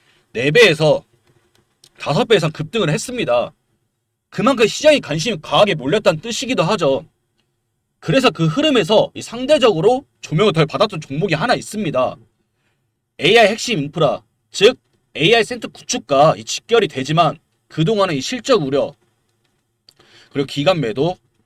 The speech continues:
그리고 이 시장 외면 등으로 일 년 넘게 눌림과 이 조정을 받아온 종목이에요.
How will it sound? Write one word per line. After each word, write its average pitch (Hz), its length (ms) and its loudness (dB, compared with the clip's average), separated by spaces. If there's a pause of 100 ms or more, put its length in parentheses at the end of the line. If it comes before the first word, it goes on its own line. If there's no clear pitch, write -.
(920)
그리고 123 180 -10
이 262 40 -4
시장 269 380 2
외면 165 300 -2
등으로 143 480 -2 (520)
일 262 140 -2
년 294 160 4
넘게 131 640 -2
눌림과 185 600 4
이 104 80 -18
조정을 170 400 -2
받아온 156 380 -2
종목이에요. 131 720 -4